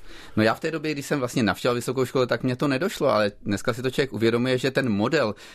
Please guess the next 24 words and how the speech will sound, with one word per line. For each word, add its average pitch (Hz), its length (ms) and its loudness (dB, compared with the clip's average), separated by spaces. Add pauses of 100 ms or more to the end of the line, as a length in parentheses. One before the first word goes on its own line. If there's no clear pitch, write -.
(140)
té 104 120 2
frontální 113 520 0
výuky 113 260 -2
je 107 40 2
vlastně 101 240 0
strašně 104 400 -2
starý 92 460 -2 (380)
a 95 120 0
možná 110 320 2
jde 127 120 0
zpátky 107 580 -2
až 104 180 -2
do, 110 220 2 (300)
eh, 92 160 2
nějakých 101 340 0
počátků 120 1080 0
naší 107 280 2
křesťanské 120 540 0
civilizace 110 640 0
a - 80 4
je 107 100 2
to 120 120 -4
model 113 360 2
okopírovaný 123 880 0